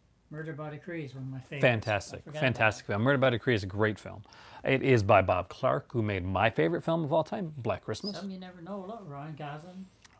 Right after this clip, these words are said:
Speaker 2: Oh, I know he was
Speaker 1: Yeah.
Speaker 2: with us.
Speaker 1: Mike Myers, was, was he good?
Speaker 2: Oh, yeah, baby, yeah.
Speaker 1: Jim Carrey.
Speaker 2: Leo Gorcey, hey. Some of that.
Speaker 1: Yeah, Leo Gorcey and Henshaw.
Speaker 2: Sean Johnson said, "Len Crew, great Canadian actor."
Speaker 1: Oh, I know who he is, yes.
Speaker 2: Yeah.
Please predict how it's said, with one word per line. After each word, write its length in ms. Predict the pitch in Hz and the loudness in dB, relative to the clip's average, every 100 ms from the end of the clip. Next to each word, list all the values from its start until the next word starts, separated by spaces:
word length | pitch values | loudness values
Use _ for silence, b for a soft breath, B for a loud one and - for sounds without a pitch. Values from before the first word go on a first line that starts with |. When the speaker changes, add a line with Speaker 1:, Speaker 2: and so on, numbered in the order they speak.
| 113 | -8
Speaker 2:
Oh, 80 | |
I 140 | 101 127 | 0 2
know 140 | 135 | 4
he 120 | 117 | 4
was 140 | 120 101 | 4 0
Speaker 1:
Yeah. 60 | 92 | -6
Speaker 2:
with 80 | |
us. 140 | - - _ _ _ - | -14 -20 _ _ _ -16
Speaker 1:
Mike 200 | 147 151 | -14 -12
Myers, 500 | 160 156 180 202 - - | -10 -10 -10 -12 -16 -20
was, 120 | 151 143 143 | -18 -16 -16
was 100 | 131 | -16
he 60 | 131 | -14
good? 160 | 135 - _ _ | -16 -18 _ _
Speaker 2:
Oh, 100 | 117 | 0
yeah, 240 | 110 107 117 | 2 4 2
baby, 260 | 98 98 | 2 -6
yeah. 200 | 104 120 117 - _ _ _ _ _ _ | -8 -10 -12 -16 _ _ _ _ _ _
Speaker 1:
Jim 240 | 131 135 135 | -14 -14 -14
Carrey. 320 | - 156 - - | -14 -14 -14 -4
Speaker 2:
Leo 220 | 117 160 | 8 8
Gorcey, 380 | 117 139 147 131 | 10 10 10 8
hey. 400 | 117 170 160 95 - _ | 8 8 8 6 -4 _
Some 160 | 131 | -2
of 60 | 135 | -2
that. 100 | 120 - _ _ - | -4 -14 _ _ -20
Speaker 1:
Yeah, 140 | 123 - _ _ | -20 -20 _ _
Leo 120 | - 143 139 | -20 -20 -18
Gorcey 260 | 135 - 127 | -20 -20 -20
and 120 | 127 | -18
Henshaw. 460 | 139 131 143 127 135 _ _ _ _ _ b b - | -18 -18 -16 -16 -16 _ _ _ _ _ b b -2
Speaker 2:
Sean 300 | - 127 113 | 4 6 6
Johnson 560 | 123 120 120 120 131 | 4 2 0 -2 -2
said, 180 | - 101 | -2 0
"Len 220 | 113 123 | 2 2
Crew, 360 | - 131 120 92 _ _ _ _ _ - | 2 2 2 0 _ _ _ _ _ -4
great 180 | 120 110 | -2 -2
Canadian 340 | 113 101 101 | -2 -2 -2
actor." 280 | 98 - 104 | -4 -8 -10
Speaker 1:
Oh, 40 | 147 | -10
I 40 | |
know 200 | 165 160 | -10 -10
who 60 | 147 | -10
he 160 | 135 | -12
is, 140 | 123 - | -12 -14
yes. 140 | 127 | -6
Speaker 2:
Yeah. 180 | 113 113 | -4 -4